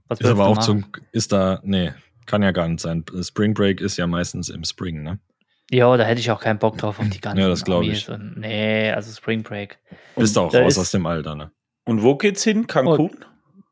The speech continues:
Speaker 1: ne, in die Nähe von Cancun, ja. Also Cancun will ich auf jeden Fall einen Abend mal mitmachen oder zwei Abende. Das sind ja die schönsten, die schönsten Kneipen und,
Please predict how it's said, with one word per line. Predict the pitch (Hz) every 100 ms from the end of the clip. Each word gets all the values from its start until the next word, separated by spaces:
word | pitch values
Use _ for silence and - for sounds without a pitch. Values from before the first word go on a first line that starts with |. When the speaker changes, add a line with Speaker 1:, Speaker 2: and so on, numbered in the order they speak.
| _ _
Speaker 1:
ne, | 135 131
in | 139
die | 120
Nähe | 123 135
von | 131 107
Cancun, | 107 104 117 113 104
ja. | 104 110 - _ -
Also | - 113 117
Cancun | 117 110 143 143
will | 139
ich | 120
auf | 117
jeden | 117 123
Fall | 117 120 127
einen | 127 131
Abend | 127 127 131 123
mal | 123
mitmachen | 127 127 127 127 127
oder | 120 117
zwei | - 123 123
Abende. | 127 123 123
Das | 113 110
sind | 127 113
ja | 113
die | 107
schönsten, | - 120 120 - 113 107 _ _ _ _ _ _ _ -
die | 120
schönsten | 123 123 - 110
Kneipen | - 117 123 135 131
und, | 117 113 -